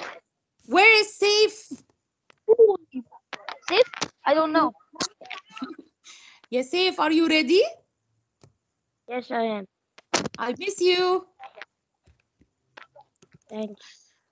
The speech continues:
Speaker 1: Okay. Do you know what we are going to discuss now?
Speaker 2: Respiratory system.
Speaker 1: Respiratory system. Wow, good pronunciation. Okay. Okay, now, have you watched carefully the video?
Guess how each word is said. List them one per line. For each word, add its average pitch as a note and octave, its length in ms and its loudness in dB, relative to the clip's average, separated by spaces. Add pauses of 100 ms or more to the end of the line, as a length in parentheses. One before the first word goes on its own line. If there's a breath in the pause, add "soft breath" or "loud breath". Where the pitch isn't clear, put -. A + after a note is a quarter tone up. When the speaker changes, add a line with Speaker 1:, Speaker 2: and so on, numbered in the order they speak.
(120)
Speaker 1:
Okay. B3+ 560 -2 (260)
Do A#3+ 80 0
you F#4 100 6
know F#4+ 160 4
what F4+ 220 2
we F4+ 100 -2
are E4+ 120 0
going E4+ 240 -2
to F4 100 -2
discuss F4+ 480 -2
now? F4+ 180 2 (1400)
Speaker 2:
Respiratory C4 920 0
system. A#3+ 480 -10 (480)
Speaker 1:
Respiratory A#3+ 800 -4
system. D4+ 580 -2
Wow, C#4 680 2
good F4 220 -4
pronunciation. C4+ 1120 -2 (640 soft breath)
Okay. D#4 480 -2
Okay, C#4 400 0
now, A3+ 640 0 (600 loud breath)
have A#3+ 200 0
you D4+ 180 2
watched E4+ 480 0
carefully F#4+ 580 4 (280)
the - 100 -4
video? E4+ 440 4